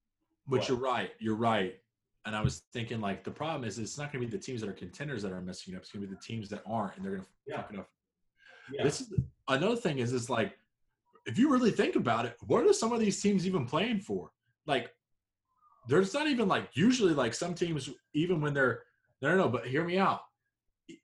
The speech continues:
Speaker 1: yes, the school's making the kids play for that. The ski-, the kids are just playing for pure, but I'm talking, like, let's say a school, a school gets down and they're, like, six and, you know, or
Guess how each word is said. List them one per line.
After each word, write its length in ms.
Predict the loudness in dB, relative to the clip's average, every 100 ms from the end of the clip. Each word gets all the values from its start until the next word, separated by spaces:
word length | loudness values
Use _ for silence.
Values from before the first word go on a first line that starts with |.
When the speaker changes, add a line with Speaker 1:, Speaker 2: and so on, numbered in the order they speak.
| -2
Speaker 1:
yes, 360 | 4 4 2 -4
the 120 | -6
school's 580 | -4 2 6 6 2 -2
making 280 | -2 0 -4
the 60 |
kids 220 | -2 -2 -4
play 120 | -8
for 100 | -6
that. 220 | -8 -8
The 100 | -8
ski-, 320 | -8 -4 -4
the 120 | -2 -2
kids 280 | 2 2
are 60 | 2
just 220 | -2 -4
playing 220 | -6 -6 -8
for 100 | -10
pure, 220 | -8 -6
but 160 | -6 -8
I'm 120 | -6
talking, 280 | -4 -4 -6
like, 220 | -6 -6
let's 180 | -8 -6
say 120 | -4
a 60 | -4
school, 500 | -4 -2 0 -2 -6 _ _ _ _
a 60 | -10
school 400 | -8 -4 -2 0
gets 220 | -2 -4
down 340 | -4 -4 -2 -4
and 140 | -2
they're, 100 | -2 -2
like, 240 | -4 -6
six 380 | -8 -6 -8 -8
and, 200 | -10 -12 _ _ _
you 140 | -6 -4
know, 220 | -6 -6
or 260 | -6 -6